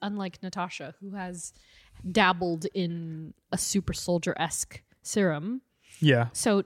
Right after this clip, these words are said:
Speaker 1: Natasha, in the comic books, she's got the Infinity Formula. She can, she's, she's old. She's, like, eighty something in the comics. Um,
Speaker 2: Whoa.
Speaker 1: Right. Whereas Yelena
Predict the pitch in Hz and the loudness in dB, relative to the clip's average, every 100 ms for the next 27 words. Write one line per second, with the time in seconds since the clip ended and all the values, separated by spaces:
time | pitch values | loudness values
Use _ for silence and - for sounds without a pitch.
0 | - 220 214 233 233 247 240 - 277 311 | 0 -2 2 2 2 2 2 0 -2 0
1 | 285 233 - 226 - - - - - - | 0 0 -2 -4 -4 -10 -12 -12 -6 0
2 | 233 220 202 240 233 214 - 226 220 220 | 2 2 0 0 0 -2 0 -2 -2 -2
3 | 214 220 220 214 214 214 208 - 202 190 | 0 2 2 2 2 2 0 -4 -6 -2
4 | 202 196 190 190 180 - - 226 214 208 | 2 2 0 -2 -4 -6 -4 -4 -4 -6
5 | 196 185 247 254 254 240 156 143 - _ | -8 -6 0 4 6 6 2 -8 -18 _
6 | - 226 233 247 233 214 190 180 160 160 | -4 0 0 -2 -4 -2 -2 -2 -8 -8
7 | 165 165 - - - - - - - - | -6 -8 -8 -12 -12 -14 -20 -20 -20 -20
8 | _ - 196 190 185 120 120 117 113 117 | _ 2 4 2 0 0 4 4 2 -2
9 | 131 - - 208 233 208 - 214 220 202 | -6 -8 0 2 2 2 -4 -4 -4 -6
10 | 214 208 208 196 | -8 -8 -8 -8